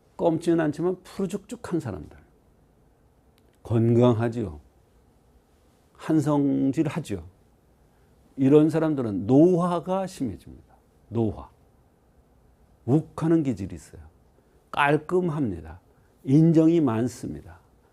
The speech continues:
그러나 욱하는 기질이 있는데 욱할 수가 없어요. 그러니까 맺히는 거야.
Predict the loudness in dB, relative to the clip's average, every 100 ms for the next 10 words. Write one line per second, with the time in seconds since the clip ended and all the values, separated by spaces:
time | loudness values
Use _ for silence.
0 | _ 0 6 8 6 2 0 0 0 -2
1 | 0 0 -2 -6 -4 -4 -4 -6 -8 -10
2 | _ _ -8 -6 0 0 -2 -8 -6 0
3 | 0 0 -6 -6 -14 _ _ _ _ _
4 | _ _ _ _ 0 2 2 -2 -8 _
5 | _ _ -8 -4 -4 -6 -14 -14 -16